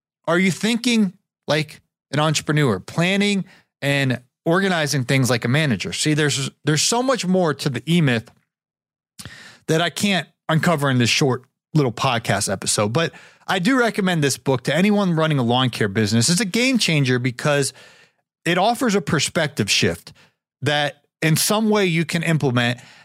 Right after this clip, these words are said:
um, to take your business to new heights. And, uh, you know, I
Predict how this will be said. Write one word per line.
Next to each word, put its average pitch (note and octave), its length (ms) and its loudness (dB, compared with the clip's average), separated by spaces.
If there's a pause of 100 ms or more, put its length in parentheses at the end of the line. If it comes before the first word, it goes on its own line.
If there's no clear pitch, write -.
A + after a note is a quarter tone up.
(360)
um, C#3 320 0
to F#3 120 -2
take G3 240 0
your G3 140 2
business C#3+ 380 0
to - 100 -2
new C#3 140 2
heights. A2+ 340 0
And, C3+ 260 0
uh, D3 300 -2
you E3+ 120 2
know, D#3 120 2
I D#3 180 -4